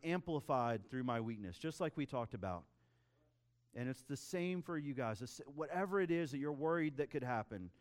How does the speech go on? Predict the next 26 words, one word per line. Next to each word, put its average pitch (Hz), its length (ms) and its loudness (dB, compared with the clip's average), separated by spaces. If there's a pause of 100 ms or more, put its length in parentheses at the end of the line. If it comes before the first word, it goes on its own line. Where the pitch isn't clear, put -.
(260)
that 143 120 2
you're 147 140 2
worried 170 440 4
could 147 160 -2
go 147 140 6
wrong 139 340 2
when 120 120 -2
you 123 80 0
try 135 200 -2
to 123 80 0
serve 120 320 -2
someone, 95 480 -4 (1600)
if 139 180 -4
you 139 80 -4
mess 170 300 0
it 156 100 2
up, 156 300 4
it's 139 140 -4
gonna 160 180 0
be 135 140 0
endearing. 151 540 0
It's 135 140 -6
gonna 147 160 0
be, 135 160 0
like, 143 200 0
it, 175 120 -4